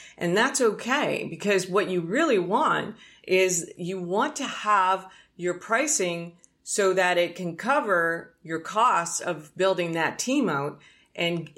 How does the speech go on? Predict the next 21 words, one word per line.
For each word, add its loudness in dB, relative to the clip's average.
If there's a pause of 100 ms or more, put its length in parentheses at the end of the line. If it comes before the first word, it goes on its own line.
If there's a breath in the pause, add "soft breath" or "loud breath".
and -2
the 2
more 4
that 2
you're 2
building 0
your -4
team, 0
the 2
more 4
you 2
can -2
help 0
them. -4 (240 loud breath)
So 4
it's 0
kind 0
of, -4 (640)
it's -8
a, 4
it's -4